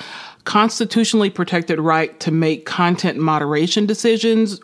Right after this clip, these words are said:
without government intervention. Personally, those that say it's censorship by social media companies are full of shit.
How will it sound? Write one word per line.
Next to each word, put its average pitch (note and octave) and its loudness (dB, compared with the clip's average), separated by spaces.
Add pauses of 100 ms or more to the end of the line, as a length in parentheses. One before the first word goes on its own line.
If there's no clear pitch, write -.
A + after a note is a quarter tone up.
without D#3 0
government D3 0
intervention. C3+ -4 (680)
Personally, A#3 0 (200)
those F3 2
that F3 -6
say D#3+ 2
it's D#3 -4
censorship A3 -2
by A3 0
social A#3 0
media A#3 2
companies A#3+ 0
are - -4
full D#3 -2
of C3 -4
shit. - -8